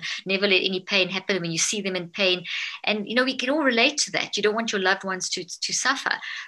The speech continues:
But you, it's like that oxygen mask example. In a plane, you've got to put the oxygen on yourself before you put it on your child. And that's because that's the only way you can have true empathy, is where you actually protect yourself.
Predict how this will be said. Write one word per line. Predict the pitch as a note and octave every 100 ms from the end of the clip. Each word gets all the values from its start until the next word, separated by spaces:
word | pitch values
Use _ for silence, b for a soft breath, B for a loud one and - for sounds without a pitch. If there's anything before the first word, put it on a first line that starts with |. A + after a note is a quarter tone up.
| -
But | G#3+ F#3
you, | G#3 C#4 A#3
it's | G3 -
like | A3+ A3+
that | G#3+
oxygen | G#3+ G#3+ - G#3+
mask | G3 F#3 -
example. | F3+ E3+ E3 E3+ - - B B B -
In | G3+
a |
plane, | G3 - A3 F3+
you've | F3+ F#3
got | G3
to | G3+
put | - A#3
the | G3+
oxygen | G3 - - F#3+
on | F3+
yourself | E3+ - E3+ - -
before | F#3 -
you | F#3
put | F3 F#3+
it | F3
on | E3
your | D#3
child. | - A#3 G3+ - B B B -
And | F#3+
that's | A3 A3
because | - A3 A3 G3+ -
that's | - G#3 -
the | G#3
only | G#3+
way | A#3
you | G3+ F#3+
can | G3
have | F#3 -
true | - F3+
empathy, | G3 A#3+ - E3+ - B B
is | G3+ -
where | G3+
you | G3 F#3
actually | G3+ - G#3+
protect | G3+ - D#4 D#4
yourself. | B3 - G3+